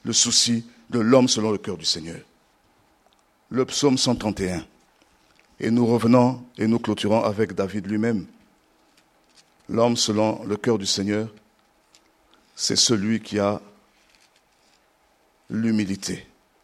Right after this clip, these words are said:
David avait commis des fautes, mais il s'est repenti. Comme nous l'avons dit, l'homme selon le cœur de Dieu ne conteste pas lorsqu'on lui présente la vérité. Il reconnaît qu'il a mal fait, il s'humilie.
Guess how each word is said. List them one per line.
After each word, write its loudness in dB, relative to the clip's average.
David 6
avait 6
commis 2
des 2
fautes, 0
mais 2
il 2
s'est 6
repenti. 0
Comme 4
nous 4
l'avons 4
dit, 0
l'homme 6
selon 0
le 0
cœur -2
de -2
Dieu -2
ne -2
conteste -6
pas -10
lorsqu'on -2
lui -4
présente -6
la -4
vérité. -12
Il -2
reconnaît 4
qu'il -2
a 2
mal -2
fait, -4
il -4
s'humilie. -2